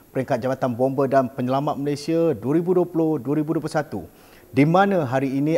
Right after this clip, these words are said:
audit penilaian telah bermula melalui naziran secara remote audit di Jabatan Bomba dan Penyelamat Malaysia Putrajaya dan Jabatan Bomba dan Penyelamat Malaysia Kuala Lumpur. Dan di sini kami kongsikan juga jadual pelaksanaan audit seterusnya untuk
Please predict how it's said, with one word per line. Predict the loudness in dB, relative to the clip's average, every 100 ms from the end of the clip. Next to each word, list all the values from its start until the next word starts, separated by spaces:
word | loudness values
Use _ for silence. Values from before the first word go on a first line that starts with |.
| 0
audit | -2 -4 -4
penilaian | -4 0 -2 -2
telah | -2
bermula | -2 -2 -2 0 0 0 -4 -16 -6
melalui | 0 2 2
naziran | 2 0 0 -2 -2
secara | -2 -2 0
remote | 0 0 -2 -4 -2
audit | -2 0 -2 -2 -6
di | -6 -2
Jabatan | -2 0 -2
Bomba | 0 0 0
dan | 0 -2
Penyelamat | -2 -2 -2
Malaysia | -4 -4 -8
Putrajaya | -8 -4 2 2 2 0 0 -2 -4 -16 -20 -14
dan | -8 -4
Jabatan | -4 -2
Bomba | -2 -2 -2
dan | -4
Penyelamat | -4 -6 -6
Malaysia | -6 -6 -2
Kuala | 0
Lumpur. | 0 0 -2 -6 -18 -20 -12
Dan | -2 0
di | 0
sini | 0 0
kami | 2 0 0
kongsikan | -2 -2 -2 -2 2 0
juga | 0 -2
jadual | 0 0 2 0
pelaksanaan | -2 -6 -6 -6 -4 -6 -6 -6
audit | -4 -4 -6
seterusnya | -8 -4 0 0 0 -2 -2 -4 -6
untuk | -6